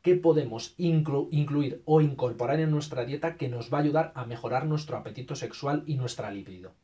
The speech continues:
También remarcar el carácter incluso sanador que tiene la dieta. Realmente los alimentos impactan totalmente en nuestra salud y ya lo decía Hipócrates en el cuatrocientos antes de Cristo,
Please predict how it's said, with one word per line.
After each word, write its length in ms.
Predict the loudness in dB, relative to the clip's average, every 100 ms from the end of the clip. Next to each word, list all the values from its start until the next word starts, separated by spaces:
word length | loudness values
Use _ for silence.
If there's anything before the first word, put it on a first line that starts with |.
| _ _ _ -10
También 440 | -8 -2 -2 0
remarcar 480 | 0 0 -2 -2 -2
el 160 | -4 -4
carácter 520 | -4 -4 -2 -4 -4 -10 -20 -6
incluso 480 | -6 -4 -4 -4 -4
sanador 580 | -4 -4 -4 2 2 2
que 120 | -6
tiene 280 | -6 -6 -8
la 140 | -6
dieta. 360 | -8 -6 -8 -8
Realmente 800 | -8 -6 -2 0 0 -2 -4 -8 -18 -12
los 260 | -6 -4 -4
alimentos 580 | -4 -4 -6 -4 -6 -4
impactan 600 | -6 -4 -8 -12 -8 -4
totalmente 540 | -2 -2 -2 -2 -4 -4
en 100 | -4
nuestra 300 | -6 -6 -6
salud 280 | -4 -6 -8 -10
y 140 | -2
ya 120 | 2
lo 120 | 2
decía 360 | 2 -2 0 0
Hipócrates 720 | 0 -4 -2 -4 -4 -6 -8
en 80 | -14
el 140 | -10
cuatrocientos 800 | -10 -8 -10 -6 -6 -4 -10 -10
antes 320 | -8 -6 -6
de 120 | -8 -10
Cristo, 500 | -10 -8 -8 -10